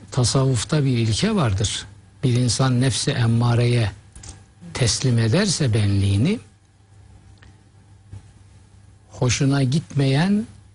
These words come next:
hiçbir şeye tahammül edemez. Hoşuna giden ne söyleseniz onu da kendisinin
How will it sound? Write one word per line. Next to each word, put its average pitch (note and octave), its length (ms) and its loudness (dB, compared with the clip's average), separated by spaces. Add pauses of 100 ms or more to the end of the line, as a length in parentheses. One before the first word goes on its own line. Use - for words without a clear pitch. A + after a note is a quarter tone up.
(200)
hiçbir D#3 720 0
şeye C3 340 0
tahammül A2 440 0
edemez. A2+ 600 0 (1080)
Hoşuna E3 560 0
giden D3 640 2
ne G#3 140 4
söyleseniz D3 1040 0 (460)
onu F3+ 260 2
da G3 140 0
kendisinin D3 880 0